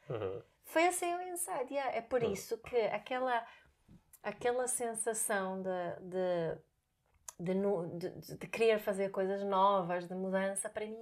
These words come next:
Speaker 2: muito mais forte naquela altura do ano. E nesta altura do ano, é muito mais de, de acolhimento,
Speaker 1: Hum.
Speaker 2: de, de, de ir para dentro, de não querer fazer coisas
Speaker 1: Hum.
Speaker 2: da mesma forma que, que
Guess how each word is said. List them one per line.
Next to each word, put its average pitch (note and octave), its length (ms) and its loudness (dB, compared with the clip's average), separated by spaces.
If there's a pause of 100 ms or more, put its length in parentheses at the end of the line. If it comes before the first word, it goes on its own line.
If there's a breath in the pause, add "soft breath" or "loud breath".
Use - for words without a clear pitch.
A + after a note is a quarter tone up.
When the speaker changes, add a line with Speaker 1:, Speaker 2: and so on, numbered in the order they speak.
Speaker 2:
muito A3+ 320 -4
mais A3 260 -8
forte G3+ 320 -4
naquela G3+ 300 -8
altura F#3 320 -8
do E3+ 80 -4
ano. D#3 220 -6 (560 loud breath)
E A3 100 2
nesta B3 320 2
altura A#3 300 0
do A3+ 100 0
ano, D#3 380 -2 (760)
é F#3 120 -2
muito G#3 360 -4
mais G#3+ 280 2
de, G#3 760 0
de G3+ 60 4
acolhimento, G3+ 840 2
Speaker 1:
Hum. A2+ 100 -4
Speaker 2:
de, F3 80 -2 (100)
de, F3 160 -2
de G3 120 -4
ir F#3+ 160 0
para G3 180 6
dentro, F#3 560 4
de F3+ 80 -2
não G3+ 340 2
querer F#3+ 320 6
fazer F3+ 460 -2
coisas E3+ 540 -2
Speaker 1:
Hum. - 40 -20 (520 soft breath)
Speaker 2:
da G3 100 8
mesma G3+ 420 2
forma G#3 720 -2
que, G#3+ 420 -12 (220)
que G#3 100 -16